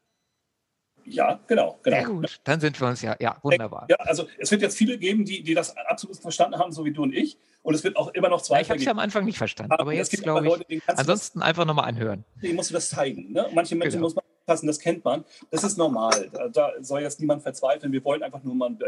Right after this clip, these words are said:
Speaker 1: ein Beispiel geben, wie wir es besser nicht können, verbal jetzt. Vielleicht noch eins: Man kann ja aus dem Normalstand auch in den Fersenstand gehen. Man hebt also die Ferse hoch, dann ist der Ballen immer noch auf dem Boden. Und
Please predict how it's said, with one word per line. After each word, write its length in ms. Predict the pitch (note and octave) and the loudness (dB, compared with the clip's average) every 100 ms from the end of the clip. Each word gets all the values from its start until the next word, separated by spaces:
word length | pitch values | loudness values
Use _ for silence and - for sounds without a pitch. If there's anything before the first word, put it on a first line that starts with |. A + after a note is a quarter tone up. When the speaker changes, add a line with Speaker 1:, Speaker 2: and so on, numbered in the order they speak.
| - | -8
Speaker 1:
ein 160 | A#2 A2+ | -6 -2
Beispiel 340 | A#2+ - C3+ | 0 -2 -6
geben, 180 | B2+ B2+ | -4 -2
wie 60 | C3 | -2
wir 40 | |
es 80 | C3 | 0
besser 220 | D3+ D3 | 2 2
nicht 180 | C#3 - | -2 -2
können, 420 | - F#3 D#3 G#3 - - - | 0 0 0 -2 -4 -20 -2
verbal 480 | C3+ C3 B2+ D3+ C3 | 0 0 0 0 0
jetzt. 540 | D#3 A3+ - - - _ | 0 -2 -8 -20 -20 _
Vielleicht 260 | D3+ E3 F3 | 4 4 0
noch 120 | - | -2
eins: 260 | D#3 D#3+ | -2 0
Man 140 | D3 D3 | -2 -2
kann 180 | D#3+ D#3+ | 0 0
ja 100 | D#3+ | 0
aus 160 | D3+ | -2
dem 140 | C#3+ C3 | 0 2
Normalstand 640 | B2+ A#2+ B2+ C3+ D3 C#3 | 2 2 -2 0 -2 -2
auch 120 | C3+ | -4
in 60 | B2+ | -4
den 140 | A#2+ | -4
Fersenstand 560 | A2 A2+ C3 C3 G#2 G2+ | 0 0 0 -4 -4 -4
gehen. 140 | G2 | -8
Man 140 | F#2+ G2 | -8 -4
hebt 180 | B2 A#2+ | 0 0
also 160 | G#2 | -2
die 80 | A2 | -4
Ferse 360 | - A2+ A2+ A#2 | 0 2 2 0
hoch, 220 | C3+ C3+ | 0 0
dann 120 | A2 | -6
ist 100 | G#2+ | 0
der 80 | A2 | 2
Ballen 320 | G#2+ A2 A#2 | 2 2 -2
immer 140 | A#2+ | 0
noch 100 | A#2+ | 0
auf 60 | - | 0
dem 100 | A2 | -2
Boden. 280 | A2+ A#2+ | 0 -2
Und 100 | A2 | -4